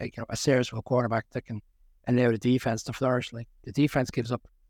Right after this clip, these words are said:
fifteen points and they don't find a way to win. Uh, you know, and I know if Aaron Rodgers was quarterback, which many thought that he would be for the season,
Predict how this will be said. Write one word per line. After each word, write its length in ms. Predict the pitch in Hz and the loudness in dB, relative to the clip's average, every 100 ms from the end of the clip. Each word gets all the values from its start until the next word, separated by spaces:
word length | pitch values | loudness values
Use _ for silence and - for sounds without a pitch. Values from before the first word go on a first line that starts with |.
| _ _ - | _ _ -2
fifteen 380 | 139 - 139 | 0 4 2
points 380 | 127 135 147 - | 4 2 2 0
and 100 | 123 | -2
they 40 | 113 | 0
don't 200 | 131 - | 0 2
find 180 | 135 | 0
a 60 | 131 | 2
way 100 | 135 | 0
to 120 | 135 | 0
win. 200 | 117 147 143 _ _ _ - | -2 -2 -4 _ _ _ -12
Uh, 60 | 110 _ - | -12 _ -6
you 260 | 135 143 | 0 2
know, 140 | 135 120 | 4 4
and 100 | 120 | 2
I 60 | |
know 140 | 127 113 | 2 2
if 120 | - | 0
Aaron 200 | 120 117 | 0 0
Rodgers 300 | 117 123 110 | 0 -2 -4
was 140 | 120 | -8
quarterback, 400 | - 131 131 117 - _ _ _ _ | -2 2 2 0 -6 _ _ _ _
which 180 | 127 - | -12 -2
many 200 | 143 123 | 0 0
thought 240 | - 127 | 2 2
that 140 | - - | 0 -4
he 140 | 143 | 0
would 220 | 127 180 | 4 4
be 100 | 123 | 4
for 140 | 127 - | 0 -2
the 60 | |
season, 360 | 104 139 127 127 | -2 0 0 -2